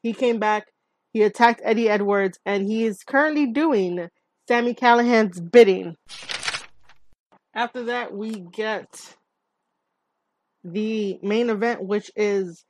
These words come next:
the North, the team of Josh Alexander and Ethan Page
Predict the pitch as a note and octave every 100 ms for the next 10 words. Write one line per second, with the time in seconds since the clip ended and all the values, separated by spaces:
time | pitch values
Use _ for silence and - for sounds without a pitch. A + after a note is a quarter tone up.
0 | _ _ F#3 G3 G3+ G#3 C4+ C#4 C#4 _
1 | _ _ _ F#3+ G#3 G3+ - B3 A#3+ A#3
2 | - G3+ G3+ F3+ E3+ F3 G#3 G3+ G3+ G3+
3 | F#3+ F3 F#3+ G3 F#3+ F#3 - F#3 F#3 F3+
4 | F3 E3+ E3 _ _ _ _ - A3 G#3
5 | F#3+ - G#3 G3